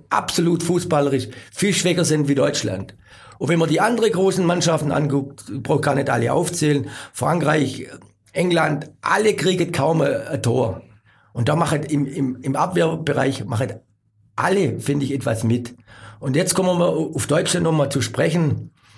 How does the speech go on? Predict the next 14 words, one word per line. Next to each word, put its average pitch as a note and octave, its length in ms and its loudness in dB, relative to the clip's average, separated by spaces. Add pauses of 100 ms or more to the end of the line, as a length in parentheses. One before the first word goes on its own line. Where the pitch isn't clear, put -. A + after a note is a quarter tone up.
(140)
Ne, C#3 360 -2
es - 140 0
stimmt A3 260 0
da - 140 2
irgendwo F#3 300 2
in D#3 60 0
der D3+ 80 2
Mannschaft G3+ 440 0
nicht. B2 400 -2 (420)
Alles, A3+ 320 2
was F3+ 160 2
man D#3+ 100 2
so D3+ 140 2
hört, E3+ 440 0